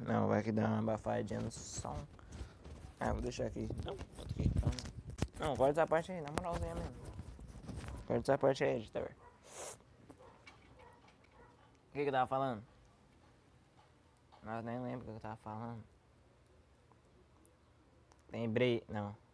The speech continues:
não. Isso mesmo. Que no segundo ano, né, que eu tô no segundo ano, só três caiu de manhã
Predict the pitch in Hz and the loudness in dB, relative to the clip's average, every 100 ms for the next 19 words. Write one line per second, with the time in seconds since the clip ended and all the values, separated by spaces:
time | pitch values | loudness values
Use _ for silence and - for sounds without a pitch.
0 | - - - 101 202 - - - - - | -20 -20 -10 -6 -6 -10 -16 -20 -20 -20
1 | - - - _ - - - - - 123 | -20 -20 -20 _ -20 -20 -20 -20 -8 -4
2 | - 190 175 143 110 - - - - - | 0 4 6 4 2 -6 -18 -20 -20 -20
3 | - 139 139 135 120 - - - 127 135 | -2 4 6 6 4 0 -18 -12 -4 2
4 | 139 139 143 185 156 101 - 127 139 123 | 4 4 6 6 4 0 -2 0 2 4
5 | 113 113 117 117 117 123 160 131 127 - | 2 2 0 0 2 4 4 2 -6 -16
6 | - - - - - - - 180 208 - | -20 -20 -20 -20 -20 -6 8 12 12 12
7 | - - 175 185 185 - 160 165 151 147 | 2 10 12 12 12 10 10 10 8 8
8 | 156 196 | 8 6